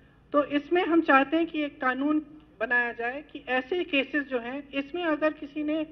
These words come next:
एफआईआर दर्ज नहीं किया तो उसके खिलाफ कार्रवाई की जाएगी। घरेलू हिंसा और नशे के लिए मैंने पहले ही कहा। अ, सुरक्षा के लिए और विशेष अधिकार प्राप्त आयोग का गठन,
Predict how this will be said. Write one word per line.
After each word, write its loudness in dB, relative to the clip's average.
एफआईआर 2
दर्ज -4
नहीं -8
किया -6
तो -10
उसके -10
खिलाफ -10
कार्रवाई -6
की -18
जाएगी। -10
घरेलू 4
हिंसा 6
और 10
नशे 2
के -4
लिए 0
मैंने 0
पहले 0
ही -4
कहा। -4
अ, -2
सुरक्षा 4
के 2
लिए 4
और 6
विशेष 4
अधिकार 6
प्राप्त 4
आयोग 4
का 4
गठन, 2